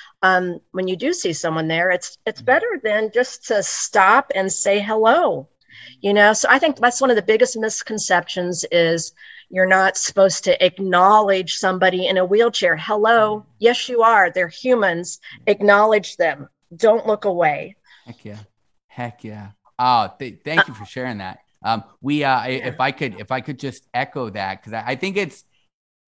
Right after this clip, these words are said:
Speaker 2: it's really interesting 'cause we don't, we've chatted similarly, uh, about things like that on this podcast before. And, and, um, and so often how society sees, like, a wheelchair first. And, and so that's how,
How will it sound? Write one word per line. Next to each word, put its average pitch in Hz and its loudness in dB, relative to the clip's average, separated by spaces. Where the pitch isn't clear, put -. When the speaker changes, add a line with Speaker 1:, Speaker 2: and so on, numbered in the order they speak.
Speaker 2:
it's 151 -6
really 190 2
interesting 151 -2
'cause 120 -10
we 165 -6
don't, 165 0
we've 147 -6
chatted 156 -2
similarly, 120 -8
uh, 107 -6
about 120 -4
things 110 -12
like 104 -12
that 104 -10
on 107 -6
this 101 -12
podcast 98 -8
before. 101 -12
And, 101 -14
and, 104 -10
um, 101 -4
and 123 -6
so 123 -6
often 123 0
how 113 -6
society 107 -6
sees, 104 -16
like, 104 -16
a 113 -12
wheelchair 107 -10
first. - -14
And, 98 -16
and 104 -14
so 104 -14
that's 98 -10
how, 98 -10